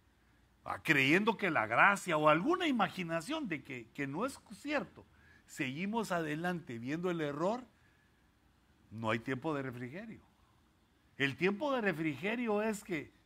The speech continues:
fíjate, no es que Dios diga que no tenemos errores, sino que cuando nos los muestra,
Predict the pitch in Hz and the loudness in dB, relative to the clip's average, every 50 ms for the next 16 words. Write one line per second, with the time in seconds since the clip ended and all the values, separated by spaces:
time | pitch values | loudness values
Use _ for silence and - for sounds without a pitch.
0 | _ _ - 139 143 202 240 220 - 143 113 135 147 175 214 247 294 262 - - | _ _ -8 0 2 2 2 2 0 -8 -8 -4 0 4 6 6 6 4 0 -2
1 | 254 214 185 175 175 196 240 277 311 269 226 220 208 262 277 302 330 294 277 - | 0 2 2 2 2 2 2 2 0 0 -2 -2 0 2 2 4 2 2 0 0
2 | - 160 147 165 196 196 - 202 180 190 208 208 226 196 175 175 165 170 208 233 | -2 -4 -2 -2 -2 -2 -2 -4 -2 -2 -2 -2 -2 -2 -2 -4 -4 -2 -2 -2
3 | 240 - - - _ - _ _ _ - - _ _ _ _ _ _ _ _ - | -2 -4 -10 -16 _ -20 _ _ _ -20 -20 _ _ _ _ _ _ _ _ -12
4 | - 180 180 180 180 180 175 160 - - 175 160 - - 170 180 180 180 180 165 | -6 -4 -2 0 2 2 0 0 0 -2 -2 -2 -2 -2 2 2 2 2 2 0
5 | 180 175 170 165 170 170 170 165 165 160 156 175 196 240 302 370 381 330 - - | 0 0 0 0 0 0 2 0 0 -2 -2 -2 2 2 4 4 2 0 -4 -2
6 | - 165 127 95 - - | -2 -2 -2 -2 -4 -10